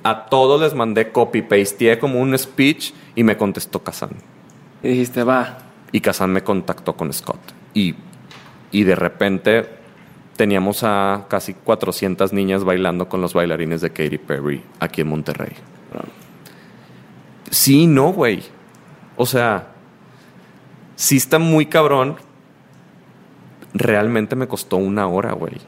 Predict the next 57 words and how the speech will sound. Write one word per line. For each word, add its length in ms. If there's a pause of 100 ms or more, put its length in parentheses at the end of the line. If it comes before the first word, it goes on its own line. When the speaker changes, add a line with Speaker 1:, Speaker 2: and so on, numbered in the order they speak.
(220)
Speaker 1:
de 100
mi 120
tiempo. 340 (840)
Speaker 2:
O 40
sea, 80
Speaker 1:
¿Sí 60
me 80
Speaker 2:
para 80
ti, 80
¿qué 120
Speaker 1:
explico? 180
Speaker 2:
crees 180
que 100
entonces 300
es 80
lo 80
que 80
detiene 280
a 40
la 80
gente 300
cuando 240
tiene 540 (680)
sueños 460
o 40
ideas? 580 (480)
¿Por 140
qué 140
no 520
lo 260
hace? 280
Speaker 1:
Porque 220
no 80
Speaker 2:
¿No? 60
Speaker 1:
nos 100
la 100
creemos. 500 (720)
Contrario 320
a 60
lo 60
que 80
nos 120
dicen, 300
a, 60
a 200
lo 140
que 40
los 140
artistas 420
tenemos 360
de 80
más, 400
hay 120
una 140
falta 280
de 60
confianza 960